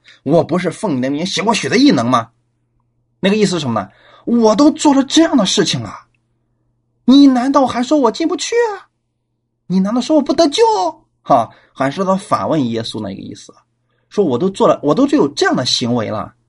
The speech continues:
你怎么能说我不得救呢？”是不是这些人开始这样讲了？但实际上，在马太福音第七章十五节的时候，里面就特别提到说，耶稣是对那些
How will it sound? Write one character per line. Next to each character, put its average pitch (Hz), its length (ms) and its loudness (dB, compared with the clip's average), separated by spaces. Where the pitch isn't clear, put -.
你 190 160 2
怎 135 160 -2
么 120 60 0
能 156 160 2
说 170 320 -2
我 - 200 -6
不 - 100 -8
得 - 180 -6
救 - 200 -8
呢？” - 120 -20
是 - 100 -6
不 139 60 0
是 151 80 0
这 143 40 4
些 131 60 4
人 117 120 2
开 131 120 -4
始 117 120 -6
这 131 100 -4
样 110 140 -2
讲 117 200 -12
了？ - 160 -20
但 151 140 2
实 156 160 0
际 185 100 2
上， 123 320 2
在 135 160 4
马 120 120 4
太 147 140 0
福 135 120 -6
音 135 100 2
第 135 120 2
七 - 200 -4
章 147 140 2
十 - 180 -4
五 175 120 0
节 107 140 -2
的 107 80 -2
时 - 120 -8
候， - 360 -8
里 120 80 -2
面 113 80 -4
就 120 80 -2
特 135 120 -4
别 113 120 -2
提 - 140 -6
到 117 140 -2
说， - 260 -8
耶 170 140 4
稣 196 140 2
是 - 140 2
对 190 200 2
那 151 100 2
些 156 140 2